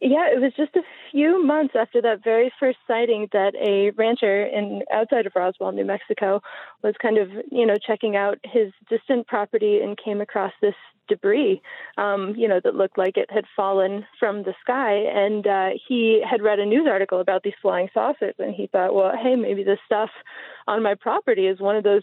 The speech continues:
flying saucers." And so, you know, he brought it to the local authorities, who brought it to the military, who actually put out a press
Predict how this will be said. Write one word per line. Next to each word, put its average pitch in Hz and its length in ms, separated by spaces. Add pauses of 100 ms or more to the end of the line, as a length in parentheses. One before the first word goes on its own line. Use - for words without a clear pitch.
flying 202 320
saucers." 220 460 (160)
And 220 200
so, 196 360 (280)
you 226 80
know, 220 120
he 233 160
brought 202 240
it 214 220
to 220 120
the 190 320
local 294 380
authorities, 220 520
who 240 80
brought 196 280
it 185 160
to 220 60
the 196 100
military, 226 840
who 254 100
actually 277 280
put 320 200
out 320 140
a 262 60
press 254 300